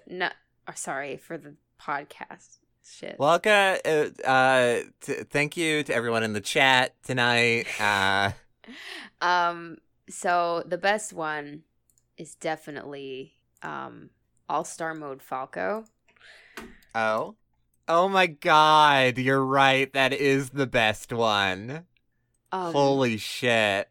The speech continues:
Speaker 1: So this image is Falco, and he is in, he's in on it. He's on top of a nest, and
Speaker 2: It
Speaker 1: he is holding a Yoshi egg, cradling it t-, in his arms.
Speaker 2: He is,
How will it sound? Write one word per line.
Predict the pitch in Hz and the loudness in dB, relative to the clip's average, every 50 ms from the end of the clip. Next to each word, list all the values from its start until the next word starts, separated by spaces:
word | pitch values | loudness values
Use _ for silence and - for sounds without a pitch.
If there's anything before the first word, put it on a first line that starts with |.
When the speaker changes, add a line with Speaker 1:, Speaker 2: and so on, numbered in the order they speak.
| _ _ _ | _ _ _
Speaker 1:
So | - - - - - 196 185 185 185 185 190 175 - | -12 -10 -6 -2 0 2 4 4 4 2 2 0 -2
this | 185 196 196 196 - - | 0 0 0 -2 -2 -6
image | - 196 196 196 196 185 175 170 | -8 -6 -2 -4 -4 -4 -4 -8
is | 180 170 - - | -8 -8 -8 -10
Falco, | - - - 185 170 175 185 170 - - 175 170 165 165 170 175 175 190 _ _ _ _ _ _ _ _ | -10 -6 0 2 2 2 2 0 -4 -4 -2 -2 0 0 0 -2 -4 -6 _ _ _ _ _ _ _ _
and | - 165 170 170 170 | -10 -8 -8 -8 -8
he | 175 175 180 175 175 | -8 -8 -4 -2 -2
is | 180 175 175 165 165 - - _ _ _ _ - | -2 -2 -4 -8 -12 -16 -18 _ _ _ _ -6
in, | 190 190 190 190 190 190 190 175 - _ _ _ _ _ _ _ _ _ | -4 -4 -4 -6 -8 -10 -12 -12 -14 _ _ _ _ _ _ _ _ _
he's | - 208 202 202 196 196 | -10 -8 -6 -6 -4 -2
in | 226 226 220 - | -2 -2 0 0
on | - 196 196 190 185 | 2 2 2 2 2
it. | 175 175 - - | 0 -2 -2 -4
He's | 175 185 180 175 190 | -6 -8 -6 -4 -4
on | 190 185 | -4 -6
top | 190 - 208 185 196 196 - | -4 -2 -2 -2 -2 -2 -4
of | 196 180 165 | -6 -6 -4
a | 180 180 | -6 -6
nest, | 175 175 175 175 170 170 - - - - - - - _ _ _ _ _ _ _ _ - | -6 -4 -4 -4 -4 -6 -8 -12 -12 -12 -16 -18 -20 _ _ _ _ _ _ _ _ -10
and | - 202 196 | -8 -6 -4
Speaker 2:
It | 123 127 180 | -2 -2 0
Speaker 1:
he | 180 | -2
is | 175 175 170 - | -2 -4 -6 -12
holding | - - 175 170 165 175 170 165 | -10 -8 -8 -6 -4 -6 -6 -6
a | 160 | -6
Yoshi | 156 156 156 143 156 - - - 156 - | -6 -6 -6 -6 -8 -8 -8 -10 -8 -8
egg, | 151 156 151 143 147 143 _ - | -6 -8 -8 -10 -12 -16 _ -20
cradling | - - - 190 170 160 156 156 143 139 143 135 131 | -20 -12 -8 -6 -6 -6 -6 -10 -12 -12 -14 -14 -14
it | 123 - - - | -16 -18 -18 -20
t-, | - - - | -20 -16 -16
in | - 151 | -14 -14
his | 143 143 143 151 | -14 -14 -12 -10
arms. | 135 120 - 120 120 127 139 160 - - - - _ _ - 202 - _ _ _ - - | -10 -10 -10 -14 -16 -16 -18 -18 -16 -16 -18 -18 _ _ -20 -20 -20 _ _ _ -16 -12
Speaker 2:
He | 131 135 190 190 | -6 -2 0 2
is, | 196 202 214 180 - - - | 2 2 2 -2 -8 -16 -20